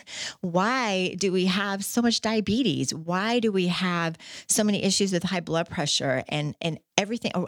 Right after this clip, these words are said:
how about Alzheimer's, dementia, you know, things like that. So my goal is to educate people right away, um, on preventing things like that from happening, so you never get to that stage in the first place.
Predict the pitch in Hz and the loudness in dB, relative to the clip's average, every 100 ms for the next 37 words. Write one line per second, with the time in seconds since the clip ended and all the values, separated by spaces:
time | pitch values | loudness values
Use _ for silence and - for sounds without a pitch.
0 | - 220 220 175 156 202 - 160 143 139 | -2 -2 -2 -2 -4 -4 -2 -2 -2 0
1 | 139 127 135 - 180 180 247 277 208 190 | 0 0 0 0 0 0 2 0 0 -4
2 | - 160 - - - - - 226 220 214 | -6 -8 -14 -14 -12 -4 0 2 4 4
3 | 208 196 175 196 214 254 214 180 - 185 | 2 -2 -2 2 4 6 4 2 0 -2
4 | - - - 180 214 233 - 156 - 170 | -2 -2 -2 -2 -2 -2 -2 -2 0 0
5 | 165 151 156 147 139 139 - 156 196 196 | 2 0 0 0 -2 -2 -2 -4 -6 -10
6 | - - 160 156 156 156 156 - 147 151 | -8 -6 -2 0 2 0 -2 -2 -2 -2
7 | 156 - 160 143 202 285 - 151 139 143 | -4 -4 -2 0 -2 -2 -2 -2 -2 -4
8 | - 151 139 143 139 139 143 151 139 139 | -4 -2 -2 -4 -4 -6 -4 -4 -4 -4
9 | 147 - 156 156 170 170 165 - 127 - | -4 2 2 2 0 -2 -4 -4 -4 -4
10 | - 139 - 139 147 - 135 - 127 - | -2 -2 -2 -4 -2 -2 -2 -2 -4 0
11 | - | -2